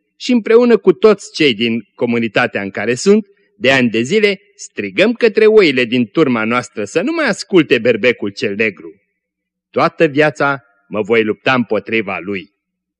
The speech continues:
Iubite ascultător, poate că dumneata și eu nu suntem păstori sufletești, dar, așa cum a fost preotul Trifa, dar suntem oi.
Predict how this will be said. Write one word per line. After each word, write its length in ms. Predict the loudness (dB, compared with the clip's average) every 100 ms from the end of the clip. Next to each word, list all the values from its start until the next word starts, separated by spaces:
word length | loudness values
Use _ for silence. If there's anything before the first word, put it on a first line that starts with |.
| _ _ _ _ _ _ _ _
Iubite 380 | 0 0 2 0
ascultător, 720 | 0 2 2 2 4 4 4 0 _ _ _ _ _ _
poate 320 | -4 -2 0 -2
că 180 | 0
dumneata 500 | 2 4 4 2 0
și 280 | -2 -2 0
eu 180 | 0 0 _ -2
nu 140 | 0
suntem 440 | 4 4 4 2
păstori 480 | 2 0 -2 0 -2
sufletești, 680 | -2 -8 -4 -2 -2 -6 -10 _ _ _ _ _ _
dar, 340 | -8 -4 -4 -8 _ _
așa 280 | -4 -2 -2
cum 160 | 0 0
a 60 |
fost 280 | 0 -2 -4 -10 -14
preotul 360 | -2 0 0 -6 -12 _
Trifa, 320 | -2 0 -4 -10 _ _
dar 220 | -8 -6
suntem 520 | -4 -2 2 2 2 0
oi. 300 | 2 2